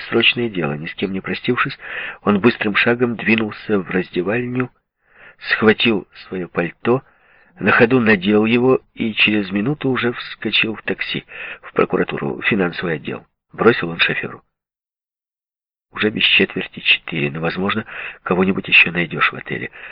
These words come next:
Если все пойдет хорошо, то, пожалуй, еще нынче до вечера». Мегре обернулся. Навстречу ему шел Эдгар Фагоне,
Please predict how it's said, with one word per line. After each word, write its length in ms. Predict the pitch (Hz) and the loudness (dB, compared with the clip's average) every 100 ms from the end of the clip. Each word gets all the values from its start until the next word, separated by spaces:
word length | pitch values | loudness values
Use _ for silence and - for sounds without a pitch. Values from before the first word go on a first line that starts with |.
| - - | -18 -12
Если 320 | - 98 - 95 | -2 0 0 -2
все 240 | - - | -4 -4
пойдет 320 | - 73 - | -4 -4 -4
хорошо, 460 | - - - - 120 | -6 -2 0 2 0
то, 180 | - 101 | -6 -8
пожалуй, 460 | - - 110 107 | -2 0 0 -4
еще 280 | 101 - 92 | 4 4 4
нынче 540 | 98 104 113 110 104 | 0 -8 -4 0 0
до 140 | 95 85 | -2 -8
вечера». 1200 | 85 95 98 92 - - - - 92 - - - _ _ _ _ _ - | -10 -10 -16 -6 -2 0 -2 -14 -16 -18 -20 -20 _ _ _ _ _ -2
Мегре 340 | 110 110 117 | 4 6 8
обернулся. 680 | 110 113 104 92 78 - - _ - - - _ _ - - _ | 6 4 2 0 -2 -8 -10 _ -20 -20 -20 _ _ -20 -20 _
Навстречу 500 | - 113 - 170 - | 2 2 2 2 4
ему 220 | 170 160 | 2 2
шел 400 | 151 - 160 165 - - | 4 6 6 4 -2 2
Эдгар 560 | 120 95 95 139 147 - - | 2 2 0 2 2 -2 -4
Фагоне, 640 | 131 123 117 101 76 - | -2 0 0 0 0 -2